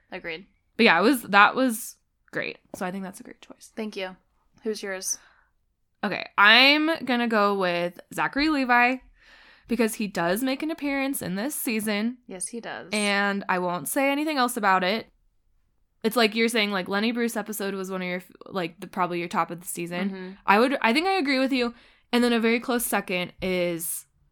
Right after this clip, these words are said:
Speaker 2: the scenes we have with Zachary Levi
Speaker 1: Mm-hmm.
Speaker 2: because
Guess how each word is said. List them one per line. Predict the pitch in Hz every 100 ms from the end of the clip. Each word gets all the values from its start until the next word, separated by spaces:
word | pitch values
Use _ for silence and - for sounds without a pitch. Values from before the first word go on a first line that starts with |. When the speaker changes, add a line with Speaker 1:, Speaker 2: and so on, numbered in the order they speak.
| _
Speaker 2:
the | 214
scenes | 208 202 190
we |
have | 202 190
with | 185
Zachary | 180 180 170
Levi | 170 175 196 240 277 -
Speaker 1:
Mm-hmm. | 196 196 170 190
Speaker 2:
because | 226 220 196 190 190 180 - -